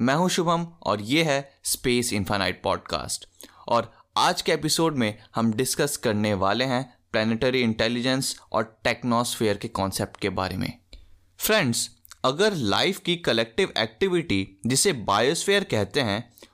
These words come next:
वर्ल्ड को चेंज कर सकती है, तो क्या collective activity of cognition और एक्शंस जो उस कॉग्निशन पर बेस्ड हैं,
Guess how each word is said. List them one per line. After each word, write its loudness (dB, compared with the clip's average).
वर्ल्ड 2
को 0
चेंज 0
कर 0
सकती 0
है, -2
तो -2
क्या 0
collective 0
activity 0
of 2
cognition 2
और 0
एक्शंस -2
जो 4
उस 0
कॉग्निशन 2
पर 0
बेस्ड 0
हैं, -2